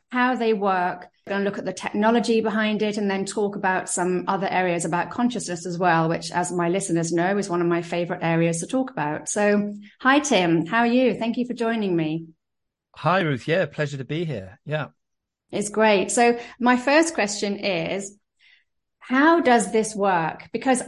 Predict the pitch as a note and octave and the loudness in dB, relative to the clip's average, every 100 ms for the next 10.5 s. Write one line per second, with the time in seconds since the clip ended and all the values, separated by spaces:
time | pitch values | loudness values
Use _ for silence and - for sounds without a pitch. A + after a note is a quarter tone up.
0 | - C4 D#4+ D4 A#3+ G#3 - A3 G#3 G#3 | 0 2 4 4 2 2 -2 -2 0 -2
1 | - A3 A#3 A#3 A#3+ B3 A#3+ G3 F#3 F3+ | -2 -2 0 2 4 2 0 -4 -4 -2
2 | E3+ E3 E3 - A#3 B3 C4 - C4 B3+ | -2 -2 -4 -4 0 0 0 -2 -2 -2
3 | B3 G#3 - G#3 G#3+ G#3+ G3+ G#3 G3+ - | 0 0 0 -2 -4 -6 -4 -4 -4 -2
4 | F#3+ B3 C4 - - - - G3+ G3 G3 | -2 -2 -4 -12 -14 -8 -2 2 2 2
5 | F3+ E3+ E3+ A3 C#4 F#3 F3+ - - F#3+ | 2 2 4 2 0 -2 -4 -4 -4 -2
6 | G3 G3 G3 G#3 C4 C4+ G#3 G3 G3+ A#3+ | 0 2 2 4 4 4 2 0 2 2
7 | - A3 F#3+ F#3 F3 F3 F3 E3 F3+ G#3 | 0 -2 -2 -2 -2 -2 0 0 0 -2
8 | F#3+ G#3 G#3 G3 F#3 F3 - G3 F#3 - | -4 -6 -4 -4 -4 -2 0 2 2 0
9 | F#3 F3+ F3+ B3 C#4 F3 E3 G3+ G3 G3+ | 0 2 2 2 4 2 0 0 0 0
10 | G3 - A#3+ B3 | -2 -2 0 0